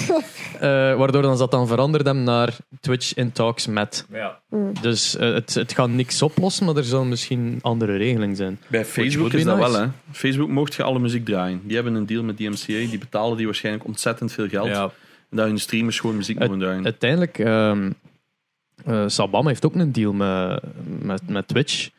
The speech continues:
Speaker 2: Specifiek met Twitch van, ja, oké, wij gaan niet achter u aankomen.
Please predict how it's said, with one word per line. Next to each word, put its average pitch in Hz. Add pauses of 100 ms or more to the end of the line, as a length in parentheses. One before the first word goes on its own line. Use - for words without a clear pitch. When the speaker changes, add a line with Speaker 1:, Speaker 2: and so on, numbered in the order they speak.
(360)
Speaker 2:
Specifiek -
met 120
Twitch -
van, 113
ja, 113
oké, -
wij 110
gaan 117
niet 147 (100)
achter 139
u 113
aankomen. 143